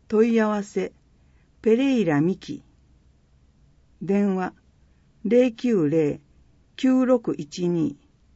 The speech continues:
二一五四。廃食油回収。家庭で使い終わっ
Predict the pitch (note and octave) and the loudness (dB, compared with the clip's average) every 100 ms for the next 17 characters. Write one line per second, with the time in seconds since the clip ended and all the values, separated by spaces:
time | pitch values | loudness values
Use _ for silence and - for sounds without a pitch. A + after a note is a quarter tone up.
0 | _ _ G#3+ A#3 B3 A3+ A3+ E3 C#3+ D#3 | _ _ 2 4 4 0 -6 -4 0 2
1 | D3 D#3 D#3 C3+ - _ _ _ _ _ | 4 4 2 0 -6 _ _ _ _ _
2 | _ _ _ _ _ _ _ _ _ _ | _ _ _ _ _ _ _ _ _ _
3 | _ _ _ - B3+ B3 B3+ A3+ A#3+ G#3+ | _ _ _ -4 -2 -2 -4 -2 -2 -2
4 | A3 - - G#3 F3+ - D#3+ B2+ - - | -4 -8 -4 -2 -4 -8 -8 -8 -10 -18
5 | _ _ _ _ _ _ _ _ _ _ | _ _ _ _ _ _ _ _ _ _
6 | _ _ - F#3 B3+ B3+ A#3+ A#3+ - - | _ _ -8 -2 2 2 4 0 0 -4
7 | A#3+ A#3+ A3 G#3+ G#3 | 0 4 4 2 -2